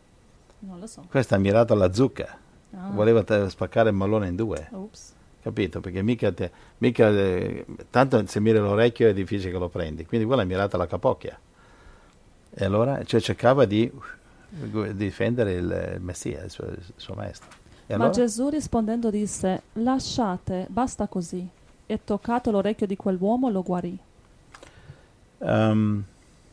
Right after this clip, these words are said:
Speaker 1: Quindi vuol dire che Gesù non voleva difendersi, perché lui sapeva che deve andare sulla croce.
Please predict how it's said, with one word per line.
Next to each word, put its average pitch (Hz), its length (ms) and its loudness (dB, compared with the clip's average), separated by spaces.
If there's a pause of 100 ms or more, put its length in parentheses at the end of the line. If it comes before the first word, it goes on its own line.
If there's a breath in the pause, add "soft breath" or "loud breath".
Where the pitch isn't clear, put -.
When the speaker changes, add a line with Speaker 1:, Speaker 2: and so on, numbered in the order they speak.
(480 soft breath)
Speaker 1:
Quindi 220 220 -6
vuol 208 160 -2
dire 233 200 0
che 202 440 0
Gesù 196 1000 -6 (140)
non 208 440 -6
voleva 190 360 -4
difendersi, 185 840 -2
perché - 280 -10
lui 214 100 -4
sapeva 254 400 -6
che 226 100 -8
deve 196 180 -6
andare 180 760 -8
sulla 185 340 -12
croce. 180 480 -10